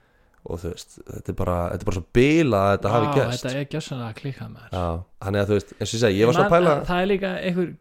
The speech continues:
Speaker 2: það er líka einhver gella sem er frekar fræg fyrir að gera svipaðan listgjörning.
Speaker 1: Já,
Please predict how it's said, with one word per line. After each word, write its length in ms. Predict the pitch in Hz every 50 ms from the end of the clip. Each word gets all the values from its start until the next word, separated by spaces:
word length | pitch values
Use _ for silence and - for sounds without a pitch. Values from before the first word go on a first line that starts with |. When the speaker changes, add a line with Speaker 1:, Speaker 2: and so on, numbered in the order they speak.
| _ - 208
Speaker 2:
það 220 | - - 165 165 160
er 100 | 160 170
líka 140 | 165 175 165
einhver 180 | 156 156 139 - -
gella 540 | 151 160 180 220 240 247 240 190 147 135 123
sem 120 | 120 139 143
er 80 | 135 135
frekar 200 | 147 143 139 131
fræg 380 | - - 151 156 175 196 208 196
fyrir 220 | - - 165 151 147
að 60 | 139
gera 340 | - 160 170 190 196 185 160
svipaðan 600 | 139 - - 180 190 185 _ - 147 139 139 143 160
listgjörning. 540 | 160 - - - 127 113 98 101 - - -
Speaker 1:
Já, 280 | - - 98 92 90